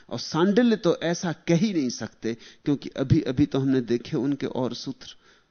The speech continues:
जिनमें उन्होंने ज्ञान की व्यर्थता कही है,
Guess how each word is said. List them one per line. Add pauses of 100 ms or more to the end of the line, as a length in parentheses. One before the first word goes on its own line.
(540)
जिनमें
उन्होंने
ज्ञान
की
व्यर्थता
कही
है,